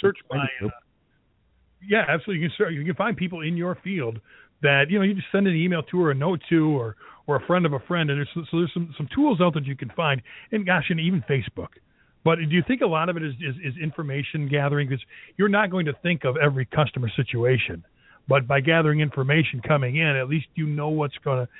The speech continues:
Speaker 1: you, you, you have a degree of, of understanding of what to expect.
Speaker 2: Yeah, and you know what? No matter how prepared you are, you are always going to have a
Speaker 1: <laughs>
Speaker 2: customer who or client who
Speaker 1: Yeah.
Speaker 2: just does not,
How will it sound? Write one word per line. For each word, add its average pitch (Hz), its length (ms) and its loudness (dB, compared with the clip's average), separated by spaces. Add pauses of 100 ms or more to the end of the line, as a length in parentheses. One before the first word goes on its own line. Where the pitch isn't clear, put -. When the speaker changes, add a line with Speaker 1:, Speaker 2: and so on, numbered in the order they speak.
(160)
Speaker 1:
you, 160 100 2
you, 170 160 4
you 160 240 2
have 175 180 4
a 165 60 0
degree 143 460 2
of, 143 160 -2
of 135 360 -6
understanding 139 600 -4
of 107 100 -8
what 123 180 -6
to 101 120 -10
expect. - 420 -14 (1000)
Speaker 2:
Yeah, 107 320 6
and 135 160 6
you 143 60 6
know 151 100 6
what? 156 220 4
No 135 100 2
matter 127 220 2
how 127 260 0
prepared 123 500 2
you 110 180 0
are, 110 180 2
you 104 180 2
are 98 180 -2
always 117 440 2
going 110 260 2
to 104 60 2
have 101 460 0 (100)
a 107 80 -4
Speaker 1:
<laughs> 101 180 -4
Speaker 2:
customer 98 400 -4 (680)
who 117 120 6
or 107 140 6
client 104 460 4
who 87 100 0
Speaker 1:
Yeah. 117 160 2
Speaker 2:
just - 160 -4
does 110 240 -4
not, 110 340 0